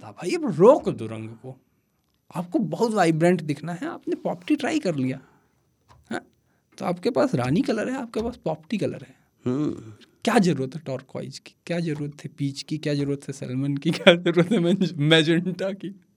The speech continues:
Speaker 2: कलरफुल देश है ये।
Speaker 1: हाँ।
Speaker 2: चलो, कपड़े पे ज़्यादा नहीं जाते हैं, बहुत ब्रांडों का नाम लेना पड़ेगा।
Speaker 1: हम्म।
Speaker 2: क्या पता, पायलट शो में ही हमें कोई स्पॉन्सर ना मिले।
Speaker 1: हाँ,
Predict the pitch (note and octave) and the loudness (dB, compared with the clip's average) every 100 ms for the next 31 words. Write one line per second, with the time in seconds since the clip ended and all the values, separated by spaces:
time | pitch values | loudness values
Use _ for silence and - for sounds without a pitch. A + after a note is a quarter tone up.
0 | _ _ - C3+ D3 - E3 C#3 G#2 F2+ | _ _ -8 -8 -6 -4 -4 -2 -4 -6
1 | - E2+ F#2 G2+ _ G#3+ - _ _ - | -10 -12 -14 -16 _ -20 -20 _ _ -20
2 | - E3+ E3+ D#3+ - _ _ - B2 C3 | -6 -4 -4 -8 -16 _ _ -8 -6 -4
3 | C3 A#2+ A2+ A2+ A2+ A2 A2+ A#2 G#2 - | -4 -4 -4 -6 -4 -4 -4 -4 -6 -6
4 | A2 G#2+ G#2 G#2 G#2 G2+ G2+ G#2 G#2 G2 | -6 -4 -6 -6 -4 -2 -4 -6 -6 -6
5 | G2+ G2+ G2+ G2+ G2 G2 G2+ G2+ A2 - | -6 -8 -8 -8 -10 -12 -12 -14 -16 -20
6 | _ - B2+ B2+ - _ - - _ _ | _ -10 -10 -10 -14 _ -20 -20 _ _
7 | - A#2 A2 A#2 A#2 G#2+ A2+ A2+ A#2 A2+ | 0 2 2 2 0 0 0 2 0 -2
8 | A#2+ A#2 A2 A#2 G#2+ A2 G#2+ G#2+ - G#2+ | 0 2 2 2 2 0 0 -2 0 0
9 | G#2 - - _ - - A2+ A2 G#2 G#2 | 0 -8 -20 _ -12 -4 2 2 2 0
10 | G#2 G#2 G#2 G2+ G#2+ - C3 C3+ | 0 0 -2 -6 -10 -12 -12 -12